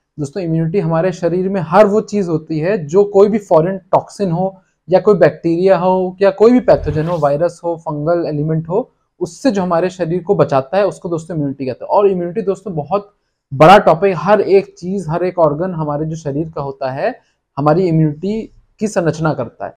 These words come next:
तो दोस्तों, आइए one by one हम लोग ऐसे food जो products होते हैं, खाने की चीजें होती हैं, जो हम लोग बच्चों को दें ताकि उस, उनकी immunity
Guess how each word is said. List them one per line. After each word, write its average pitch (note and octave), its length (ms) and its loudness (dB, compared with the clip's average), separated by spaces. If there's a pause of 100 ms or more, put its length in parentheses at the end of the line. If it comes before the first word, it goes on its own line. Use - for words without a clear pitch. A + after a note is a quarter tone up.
तो G3 80 4
दोस्तों, F3 340 0
आइए F3+ 180 4
one E3+ 160 0
by E3+ 160 0
one F3 160 -4
हम D#3+ 160 -4
लोग E3+ 140 -2
ऐसे D#3+ 220 -4
food F3 380 -6 (500)
जो C#3+ 140 -4
products D#3 420 -2
होते D#3+ 200 -6
हैं, E3 160 -8
खाने D3+ 260 -4
की D3+ 60 -12
चीजें D3+ 220 -8
होती D3 260 -8
हैं, F3 60 -8
जो D#3+ 100 -2
हम D3+ 100 -4
लोग D#3+ 100 -4
बच्चों - 320 -6
को D#3+ 80 0
दें F3 160 -6
ताकि D3+ 240 -6
उस, D#3+ 260 -6
उनकी D3 240 -8
immunity C#3+ 540 -6